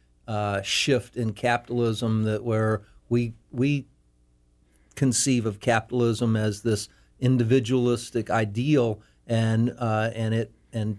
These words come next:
turns out that the Chinese are applying it through with authoritarianism as opposed to democracy,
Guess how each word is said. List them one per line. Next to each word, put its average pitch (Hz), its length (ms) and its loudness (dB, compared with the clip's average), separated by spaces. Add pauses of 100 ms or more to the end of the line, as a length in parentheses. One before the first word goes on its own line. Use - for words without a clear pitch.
turns 135 300 0
out 131 220 0
that 113 100 -8
the 110 80 -12
Chinese 127 480 0
are 113 100 0
applying 110 460 -2
it 113 160 -6
through 113 360 0 (220)
with 120 280 0
authoritarianism 123 1040 2
as 113 200 0
opposed 113 420 0
to 110 100 -2
democracy, 110 800 -2